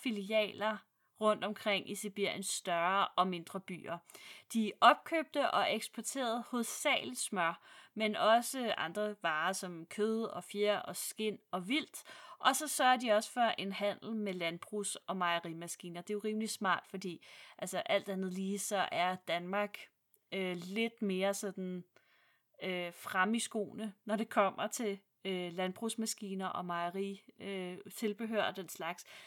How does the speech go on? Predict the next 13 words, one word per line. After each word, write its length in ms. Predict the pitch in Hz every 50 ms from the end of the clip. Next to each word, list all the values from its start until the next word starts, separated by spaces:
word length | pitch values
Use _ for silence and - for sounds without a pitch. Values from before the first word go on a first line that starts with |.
| - - -
Så 140 | - - 220
hvis 220 | 202 220 214 196
de 120 | - - 220
nu 120 | 226 233
kan 120 | - 262 240
sælge 460 | - - - - 240 220 247 269 294
det 180 | - 247 233 -
til 120 | - 247
Rusland, 500 | - - 208 208 - - 240 220 202 -
så 260 | - - - 208 202 -
er 100 | - 202
det 160 | 202 226 220 - - -
bare 240 | - 185 196 220